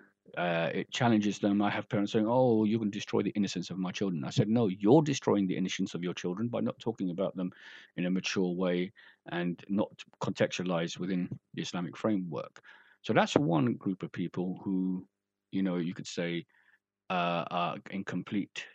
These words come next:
denial. Uh, the other group of people, obviously, are, are people that just absorb what is in the mainstream curriculum and just,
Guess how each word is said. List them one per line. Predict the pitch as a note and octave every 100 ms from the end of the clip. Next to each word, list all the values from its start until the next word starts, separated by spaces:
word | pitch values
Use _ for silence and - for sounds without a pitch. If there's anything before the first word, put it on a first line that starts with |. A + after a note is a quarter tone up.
| _ G#2
denial. | - F2+ F2+ F2 D#2+ - - _ _ - - _ -
Uh, | G2+ F#2+
the | B2
other | C#3+ A#3+
group | G#3 E3+
of | D3+
people, | D#3+ D3+ D3
obviously, | C3+ C3+ - C3 B2 A2+ - - - - -
are, | G#2+ G#2 G#2 G2
are | -
people | G#2 A#2+ G2+ G#2
that | G2+ -
just | - B2 -
absorb | A2 - A2 G2+ G2+
what | G2
is | F#2+
in | G2
the |
mainstream | F#2+ F#2 - F#2 F2
curriculum | - F#2 - F2 E3 -
and | G#2+ F2
just, | - E2+